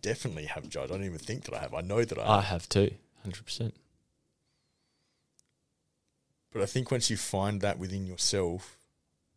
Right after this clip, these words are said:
Speaker 1: and you realize how hard that is to do, you're a lot more patient and compassionate and empathetic with others, which is a great lesson.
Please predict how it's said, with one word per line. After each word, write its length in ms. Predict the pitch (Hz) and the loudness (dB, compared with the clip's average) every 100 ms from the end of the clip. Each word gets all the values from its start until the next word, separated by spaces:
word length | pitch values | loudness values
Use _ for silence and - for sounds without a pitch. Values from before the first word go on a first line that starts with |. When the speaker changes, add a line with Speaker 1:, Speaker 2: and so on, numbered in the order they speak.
| _ - | _ -20
Speaker 1:
and 120 | 95 | -20
you 80 | 85 | -12
realize 360 | 95 92 90 | -6 -4 -4
how 100 | - | -6
hard 300 | 92 - 95 | -4 -2 -2
that 120 | 92 92 | -2 -2
is 140 | 92 | -4
to 100 | - | -4
do, 420 | 82 76 107 147 - _ _ _ _ _ | -4 -2 0 -2 -6 _ _ _ _ _
you're 180 | 92 87 | -6 -4
a 60 | |
lot 240 | 87 92 - | -2 -4 -2
more 180 | 98 95 - | -8 -10 -10
patient 360 | 85 87 - - | -6 -6 -6 -10
and 160 | 87 - | -14 -18
compassionate 640 | 82 - 82 - 87 - | -20 -12 -10 -8 -10 -10
and 40 | |
empathetic 520 | 85 - - 71 78 - | -12 -14 -18 -12 -12 -12
with 100 | - | -16
others, 420 | 58 50 - - _ _ _ _ _ _ _ _ _ _ _ _ _ _ _ _ _ _ _ _ _ _ _ _ _ | -20 -20 -20 -20 _ _ _ _ _ _ _ _ _ _ _ _ _ _ _ _ _ _ _ _ _ _ _ _ _
which 140 | - 98 | -8 -4
is 100 | 98 | -4
a 60 | |
great 340 | 90 92 78 - | -2 0 0 -2
lesson. 360 | - - - | -4 -4 -6